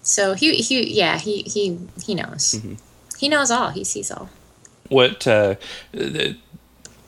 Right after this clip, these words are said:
Speaker 2: what is unfortunate is they could not do this in Europe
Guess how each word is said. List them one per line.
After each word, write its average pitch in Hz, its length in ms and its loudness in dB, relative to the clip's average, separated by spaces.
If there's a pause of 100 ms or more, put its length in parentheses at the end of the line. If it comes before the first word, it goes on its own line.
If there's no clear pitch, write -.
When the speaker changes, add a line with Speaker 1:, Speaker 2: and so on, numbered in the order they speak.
(360)
Speaker 2:
what 143 360 2
is 139 220 6
unfortunate 127 720 2
is 113 140 -2
they 110 140 4
could 120 260 -2
not 113 380 2
do 110 140 4
this 104 300 0
in 104 160 -2
Europe 101 520 -2